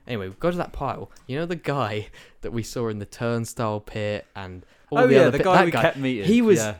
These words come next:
Speaker 1: yeah, he was there by that. It
Speaker 2: Yeah.
Speaker 1: wasn't his pile, but he
Speaker 2: Yeah.
Speaker 1: happened to be there. And I was like, "Oh, mate." And we were
Speaker 2: Yeah.
Speaker 1: like, "Oh, see you later."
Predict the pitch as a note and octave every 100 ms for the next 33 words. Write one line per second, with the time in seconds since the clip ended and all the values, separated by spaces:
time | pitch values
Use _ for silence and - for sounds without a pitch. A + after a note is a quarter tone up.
0 | - F#3 D#3+ - - A3+ A#3+ C#3 C3+ F3
1 | F#3+ G#2 F#2+ _ D3 D3 D3 B2+ B2+ A#2+
2 | A#2 D#3+ B2 B2+ - F#2+ F#2 A#2+ C#3 C3
3 | G#2+ F#2+ C#3 A#2 C3+ C#3 G#2+ G2+ A2+ D#3+
4 | C#3 _ _ - D4+ C4+ D4+ D#4 F#3 A#2
5 | G3 G#3+ G#3+ - - A#3 G3+ A#3+ A3+ G#3
6 | F#3+